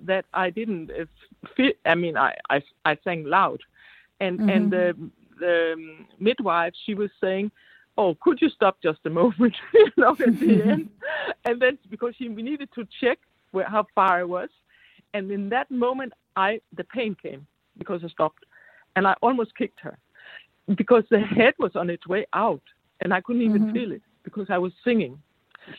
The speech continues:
Speaker 1: And, uh, so he was sang out in one hour. And the, the former, my first boy, he was,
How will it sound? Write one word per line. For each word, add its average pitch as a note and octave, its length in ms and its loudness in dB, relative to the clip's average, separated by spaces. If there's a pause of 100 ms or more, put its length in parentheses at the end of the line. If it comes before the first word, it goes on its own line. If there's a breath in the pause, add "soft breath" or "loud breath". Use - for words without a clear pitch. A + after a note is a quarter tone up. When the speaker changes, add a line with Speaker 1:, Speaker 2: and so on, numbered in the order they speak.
(440 loud breath)
Speaker 1:
And, G3 280 2
uh, F#3 300 2
so G#3 120 2
he A#3+ 120 0
was D#4+ 160 0 (120)
sang F#3+ 200 0
out F3+ 240 -2
in E3 80 -10
one E3+ 200 -4
hour. E3+ 360 -4 (380)
And E3 240 -2
the, D#3+ 140 -6 (220)
the D#3 60 -14
former, F#3 420 2
my E3 300 -4
first F3+ 200 -2 (180)
boy, E3 280 2
he F3 120 -4
was, D3 160 -6